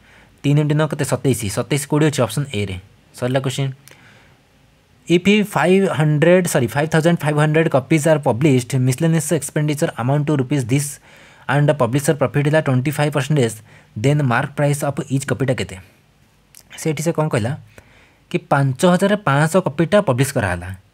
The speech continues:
କେତେ ଟଙ୍କାରେ ତାଙ୍କ ଖର୍ଚ୍ଚ ହେଲା ସେଇଟାକୁ ଆମକୁ ବାହାର କରିବାକୁ ପଡ଼ିବ। ବୁଝିବା ଟ୍ରାଏ କର। ଏଠି ଆମର ଲେଖା ହେଇଛି ମିସଲେନିୟସ୍ ଏକ୍ସପେଣ୍ଡିଚର ମାନେ କ'ଣ? ଏଇ ଯେ ୟାର କଥା କହିଛି, କ'ଣ କେବଳ ଏଇ ମିସେଲାନିୟସ୍ ଏକ୍ସ-, ମାନେ, ଏକ୍ସପେଣ୍ଡିଚର ୟୁଜ୍ କଲେ ହିଁ, ମାନେ, ଗୋଟେ ବୁକ୍ଟା ପବ୍ଲିଶ ହେଇପାରୁଛି କି? ନା.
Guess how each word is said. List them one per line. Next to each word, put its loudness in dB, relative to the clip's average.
କେତେ -2
ଟଙ୍କାରେ 4
ତାଙ୍କ -2
ଖର୍ଚ୍ଚ -2
ହେଲା 4
ସେଇଟାକୁ 0
ଆମକୁ 4
ବାହାର 0
କରିବାକୁ 0
ପଡ଼ିବ। -10
ବୁଝିବା 0
ଟ୍ରାଏ 0
କର। -10
ଏଠି -4
ଆମର 0
ଲେଖା -6
ହେଇଛି 0
ମିସଲେନିୟସ୍ 0
ଏକ୍ସପେଣ୍ଡିଚର 0
ମାନେ 0
କ'ଣ? 0
ଏଇ -2
ଯେ 0
ୟାର 4
କଥା 0
କହିଛି, -2
କ'ଣ 2
କେବଳ 4
ଏଇ 6
ମିସେଲାନିୟସ୍ 2
ଏକ୍ସ-, -2
ମାନେ, 0
ଏକ୍ସପେଣ୍ଡିଚର 2
ୟୁଜ୍ 2
କଲେ 2
ହିଁ, 4
ମାନେ, 2
ଗୋଟେ 2
ବୁକ୍ଟା 2
ପବ୍ଲିଶ 2
ହେଇପାରୁଛି 2
କି? 2
ନା. 0